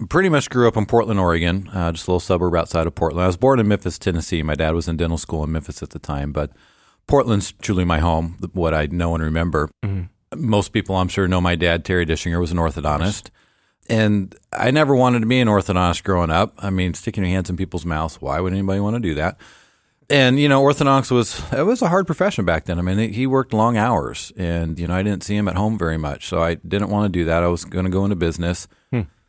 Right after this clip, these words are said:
Speaker 1: Let's see, it was the summer after my freshman year in college. His lab tech, like, quit. Like, no notice, just all of a sudden quit.
Speaker 2: Hmm.
Speaker 1: He said, "Hey, you got your summer job lined up yet?" And I had been lazy, didn't have it set up yet. And, I mean, that was one thing. Our family,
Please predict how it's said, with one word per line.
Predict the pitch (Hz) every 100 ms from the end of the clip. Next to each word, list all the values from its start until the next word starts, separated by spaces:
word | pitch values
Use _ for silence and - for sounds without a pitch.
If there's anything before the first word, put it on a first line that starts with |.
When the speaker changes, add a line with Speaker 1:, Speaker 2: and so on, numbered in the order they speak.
| _
Speaker 1:
Let's | - 92
see, | - 92
it |
was | 85
the | 87
summer | - 117 123 113
after | 101 95 104
my | 90
freshman | 85 101 95 - 98
year | 92 90
in | 90
college. | - 80 76 80 78 - -
His | - 101 92 82
lab | 82 90 92 82 -
tech, | - 82 -
like, | 80 76 _ _ -
quit. | - 87 - _ _ -
Like, | 78 - _ _ _ -
no | 98 101
notice, | 107 90 85 -
just | 90
all | 95
of | 90
a |
sudden | 92
quit. | 90 78 82 _ _ -
Speaker 2:
Hmm. | 143 - _ _ -
Speaker 1:
He | 87
said, | 87 95 95
"Hey, | 135
you | 113
got | 107 101
your |
summer | 98 101 98
job | 101 101
lined | 98 98
up | 104 104
yet?" | 107 110 110
And | 92 85
I | 87
had | 98
been | 92 92
lazy, | 85 85 87
didn't | 87 90
have | 92
it | 101
set | - 98
up | 80 -
yet. | 76 87 - -
And, | 90 85 80 80 82
I | 87
mean, | 92
that | 104
was | 98
one | 95 87
thing. | 87
Our | 92
family, | 101 92 85